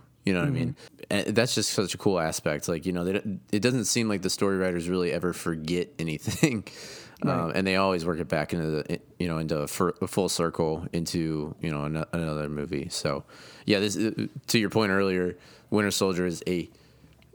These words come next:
Speaker 1: an essential movie to the Marvel Cinematic Universe and where we are now,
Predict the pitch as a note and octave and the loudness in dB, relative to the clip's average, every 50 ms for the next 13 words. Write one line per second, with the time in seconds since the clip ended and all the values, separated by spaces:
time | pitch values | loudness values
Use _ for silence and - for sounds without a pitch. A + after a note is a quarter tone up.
0 | - - - G#2 G2 F2+ F2 - - B2 A2 G2+ - G#2 F#2+ F2+ F2+ F2+ F2+ F2 | -16 -6 -2 -2 0 0 2 2 2 2 2 2 2 2 2 2 2 2 2 2
1 | E2 E2 E2 D#2+ D2+ - - - F2+ E2+ E2 E2 E2 E2 D#2+ D#2+ D#2+ - - - | 2 2 2 0 0 -2 0 0 2 2 2 2 0 0 0 0 0 0 0 0
2 | E2+ E2 E2 E2 - - G2+ G2 F#2 E2+ E2 E2 - F#2+ F2+ E2+ E2 D#2 E2 D#2 | 0 0 0 -2 -2 -2 -2 0 0 0 0 0 0 0 0 2 2 2 0 0
3 | - - E2+ F2 F2 F2 F2+ F2+ F2 E2+ E2 D#2 D#2 D#2 D2+ D#2+ E2 E2+ E2 D#2 | 2 0 0 2 2 2 2 2 2 2 0 0 0 0 -2 0 0 0 0 0
4 | D#2 D#2 D2+ D2+ | 0 -2 -4 -6